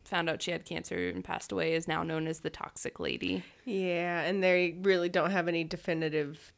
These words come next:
Speaker 2: proof
Speaker 1: No.
Speaker 2: that she really was.
Speaker 1: No, 'cause her family swears up and down that she did not use D M S O,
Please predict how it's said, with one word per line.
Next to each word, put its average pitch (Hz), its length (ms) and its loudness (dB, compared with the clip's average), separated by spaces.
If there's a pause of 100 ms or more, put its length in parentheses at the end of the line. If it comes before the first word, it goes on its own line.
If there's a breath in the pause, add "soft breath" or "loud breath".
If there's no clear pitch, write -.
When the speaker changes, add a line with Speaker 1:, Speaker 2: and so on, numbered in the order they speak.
Speaker 2:
proof 165 480 0
Speaker 1:
No. 170 60 -6
Speaker 2:
that 165 160 0
she 170 160 -2
really 147 300 -2
was. 139 520 -4 (240)
Speaker 1:
No, 170 260 4
'cause 240 340 8
her 233 140 6
family 202 440 4
swears 165 400 4
up 151 100 -2
and 160 100 -2
down 156 200 4
that - 160 -4
she 185 120 -4
did 165 220 -2
not 156 300 0
use 156 280 -6
D 170 160 -4
M 165 120 -2
S - 200 -4
O, 180 360 -2